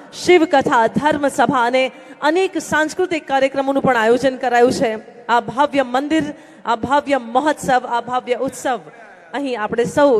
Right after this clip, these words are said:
તેને નિહાળી રહ્યા છીએ, તેના સાક્ષી બન્યા છીએ. અને મંદિરના મહંત પૂજ્ય જયરામગીરી બાપુની પ્રેરણાથી સમાજના સર્વાંગી ઉત્થાન માટેના અનેક સામાજિક કાર્યો પણ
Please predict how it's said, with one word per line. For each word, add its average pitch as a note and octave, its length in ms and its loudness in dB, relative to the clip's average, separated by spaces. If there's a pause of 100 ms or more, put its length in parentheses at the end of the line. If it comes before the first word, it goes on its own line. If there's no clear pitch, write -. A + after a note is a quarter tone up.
(120)
તેને A#3+ 240 -4
નિહાળી B3 440 -2
રહ્યા C4+ 200 -2
છીએ, - 320 -14
તેના A#3 260 -2
સાક્ષી A#3 440 -4
બન્યા B3 280 -4
છીએ. D4 160 -8 (2000)
અને A3+ 160 0 (180)
મંદિરના D4 440 4
મહંત C#4+ 440 -2 (1700)
પૂજ્ય C4 340 0 (180)
જયરામગીરી C#4 680 2
બાપુની A#3 360 -4
પ્રેરણાથી A3+ 500 -4
સમાજના A#3 600 -2
સર્વાંગી C#4 580 0
ઉત્થાન C4 360 -2
માટેના A#3 480 -2
અનેક C#4+ 260 -2
સામાજિક C#4+ 500 -2
કાર્યો C4+ 260 2
પણ A3 240 -4